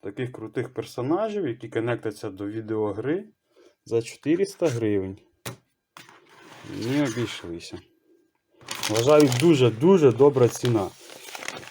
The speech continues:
Так, друзі. Далі, далі.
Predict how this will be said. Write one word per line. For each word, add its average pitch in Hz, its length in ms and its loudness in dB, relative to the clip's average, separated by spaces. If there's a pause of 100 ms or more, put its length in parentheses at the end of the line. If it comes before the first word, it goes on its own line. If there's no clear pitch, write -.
(720)
Так, 131 300 6
друзі. 165 320 0 (1400)
Далі, 135 360 6
далі. 120 400 4